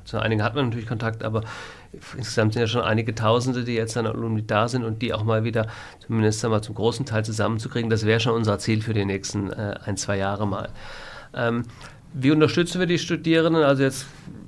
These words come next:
gerade im Sportmensch-Bereich habe ich natürlich relativ engen Kontakt, nur weil es natürlich auch ein kleinerer Bereich ist, eine enge Nische, da verliert man sich auch nicht so schnell.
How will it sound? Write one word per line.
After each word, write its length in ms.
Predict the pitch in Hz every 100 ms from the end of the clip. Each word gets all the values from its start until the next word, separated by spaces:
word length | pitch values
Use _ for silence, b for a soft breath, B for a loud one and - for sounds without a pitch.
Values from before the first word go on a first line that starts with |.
| -
gerade 340 | - 110 135 135
im 100 | 127
Sportmensch-Bereich 1000 | - 135 143 156 170 156 156 127 143 131
habe 160 | 127 135
ich 80 |
natürlich 320 | 131 127 127 107
relativ 400 | 117 123 131 107
engen 320 | 123 151 160
Kontakt, 400 | 147 143 135 139
nur 100 | 123
weil 120 | 117
es 60 | 117
natürlich 220 | 120 113
auch 60 |
ein 100 | 107
kleinerer 460 | 110 107 123 151 147
Bereich 380 | 143 117 123 120
ist, 160 | 135
eine 220 | 120 113 113
enge 180 | 117
Nische, 300 | 110 127 147
da 300 | 143 120 110
verliert 480 | 110 - 123 123 147
man 160 | 151 139
sich 220 | 139 -
auch 160 | 131 139
nicht 160 | 147
so 160 | 147 139
schnell. 320 | - 143 156